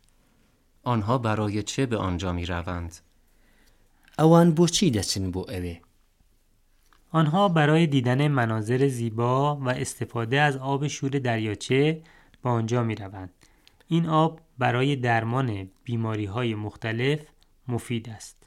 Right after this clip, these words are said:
Speaker 2: ئەوان بۆ دیتنی دیمەنە جوانەکان و بەکارهێنانی ئاوی سوێری دەریاچەکە دەچن بۆ ئەوێ. ئەم ئاوە بۆ چارەسەری نەخۆشی جیاجیا بەکەڵکە.
Speaker 1: پس مسافران از آب شور دریاچه استفاده می‌کنند.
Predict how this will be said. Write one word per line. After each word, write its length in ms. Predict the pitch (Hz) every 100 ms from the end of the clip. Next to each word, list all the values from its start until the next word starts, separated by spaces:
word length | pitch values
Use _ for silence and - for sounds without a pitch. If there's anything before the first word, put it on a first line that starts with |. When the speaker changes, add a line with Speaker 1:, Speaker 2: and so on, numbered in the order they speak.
| _ _ _ _ _ _ _ _
Speaker 2:
ئەوان 480 | 143 160 160 160 139
بۆ 140 | 123 113
دیتنی 580 | 110 104 127 131 131 123
دیمەنە 340 | 113 104 101 98
جوانەکان 580 | 107 101 92 - 131 135
و 180 | 135 127
بەکارهێنانی 920 | 110 - 98 95 98 107 120 120 120 120
ئاوی 280 | 123 110 98
سوێری 440 | - - 147 143 113
دەریاچەکە 560 | 98 92 - 90 101 101 98
دەچن 320 | 92 - 90 92
بۆ 100 | 113
ئەوێ. 220 | 147 92 78 _ _ _ _ _ -
ئەم 120 | 104 -
ئاوە 300 | 95 101 127 147 - _ -
بۆ 100 | 120 113
چارەسەری 680 | - 101 95 - 101 104 151
نەخۆشی 500 | 147 - 123 113 127 117
جیاجیا 600 | 123 113 110 117 117 123 - _ 131
بەکەڵکە. 440 | 127 85 - - - _ _ _ _ _ _ _ _ _ _ _ _
Speaker 1:
پس 280 | - 107 -
مسافران 640 | 110 - 107 110 107 127
از 160 | - 95
آب 280 | - 101 95
شور 340 | - 104 98
دریاچه 600 | 92 95 92 92 87 113 113
استفاده 640 | 107 - 92 95 95 113
می‌کنند. 640 | 98 - 90 85 82 80